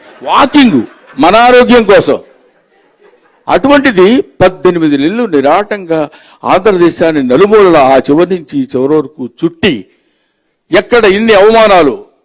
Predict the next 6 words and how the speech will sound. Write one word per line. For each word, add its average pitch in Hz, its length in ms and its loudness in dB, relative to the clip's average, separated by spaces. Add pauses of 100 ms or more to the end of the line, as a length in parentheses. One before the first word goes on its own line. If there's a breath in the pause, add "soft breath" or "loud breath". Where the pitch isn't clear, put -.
(720)
ఎన్ని 233 220 2
బాధలు, 185 680 0 (260)
ఎన్ని 220 220 -2
అవహేళనలు, 202 760 0 (680)
ఇవన్నీ 220 560 2 (800)
తట్టుకుని, 190 580 -2